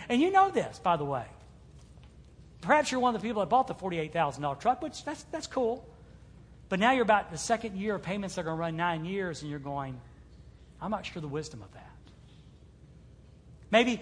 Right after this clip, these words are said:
maybe there's a, you know, maybe you've, maybe you are young and you're attracted to a person, and you married that person without really checking out what their heart was like, and you're in the third year of a marriage, and you're going, "I'm not sure we're gonna make this." Yeah,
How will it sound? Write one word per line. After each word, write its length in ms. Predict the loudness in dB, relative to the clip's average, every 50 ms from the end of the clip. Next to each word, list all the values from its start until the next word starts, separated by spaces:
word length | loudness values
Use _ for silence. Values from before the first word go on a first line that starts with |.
| -8 -2 4
maybe 240 | 6 6 8 8 6
there's 240 | 6 4 4 4 2
a, 60 | -2 0 0 -2 -2 -2 -6 -2
you 80 | 2 2
know, 60 | 4
maybe 260 | 6 4 4 4 2
you've, 540 | 0 0 0 0 0 -2 -4 -8 -14 -16 -6 -2
maybe 240 | 0 0 2 2 0
you 300 | -2 -4 -4 -4 -2 -2
are 80 | -2
young 440 | -2 0 2 2 4 4 2 2 0
and 100 | -4 -4
you're 140 | -2 -2 -4
attracted 420 | -2 0 0 0 0 -2 -4 -6
to 100 | -6 -6
a 40 | -6
person, 500 | -4 -4 -4 -4 -2 -2 -2 -2 -2 -4 -6 -12 -14 -8 -6
and 100 | -4 -2
you 100 | 0 0
married 200 | 0 0 0 0
that 200 | -2 -2 -4 -6
person 340 | -6 -6 -6 -6 -6 -4
without 160 | -4 -4 -4 -4
really 200 | -4 -6 -6 -8 -12 -18 -20 -16
checking 240 | -8 -6 -4 -4 -2
out 120 | -4 -4 -4
what 120 | -6 -6
their 120 | -4 -4
heart 280 | -4 -4 -6 -8 -8 -10
was 120 | -14 -12 -10
like, 320 | -6 -4 -4 -4 -6 -8 -12 -18 -20 -20 -20 -20 -20 -20 -20 -20 -20 -12 -8
and 160 | -6 -4 -4
you're 100 | -2 -2
in 60 | -4
the 80 | -6 -6
third 240 | -4 -4 -4 -4
year 120 | -4 -6 -6
of 80 | -6
a 60 | -8 -8
marriage, 680 | -6 -6 -4 -4 -6 -8 -10 -14 -16 -16 -16 -16 -18 -20 -20 -20 -20 -20 -20 -20 -20 -18 -14
and 80 | -12 -10
you're 80 | -10
going, 240 | -8 -6 -6 -6 -6
"I'm 140 | -6 -8 -8
not 120 | -10 -10
sure 160 | -10 -10 -10 -10
we're 60 | -10
gonna 160 | -10 -8 -8
make 220 | -8 -10 -10 -14
this." 460 | -18 -20 -20 -20 -20 -20 -20 -20 -20 -20 -20 -20 -20 -20 -20 -20 -20 -20 -20 -20 -20 -20 -20 -20 -20 -20 -20 -20 -20 -20 -20 -20 -20 -20 -20 -20 -20 -20 -20 -20 -20 -20 -20 -20 -20 -20 -20 -16 -10
Yeah, 200 | -6 -6 -6 -6